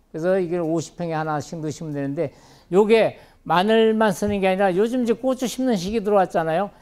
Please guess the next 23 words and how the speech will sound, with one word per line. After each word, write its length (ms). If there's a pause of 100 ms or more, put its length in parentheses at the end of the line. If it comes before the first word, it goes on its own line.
(220)
고추에다가 720
넣어주시면은 880
고추 480 (260)
한 200
나무에 260
한 200
근 140
땁니다, 420
이게. 300 (320)
그래서 400
고추 420
추비도 480
덜 180
주고요. 420 (200)
절간도 560
일정하지고 880 (560)
웃자라지도 580
않고요. 500 (1300)
요렇게 280
이제 140
퇴비 380
낼 240
때 340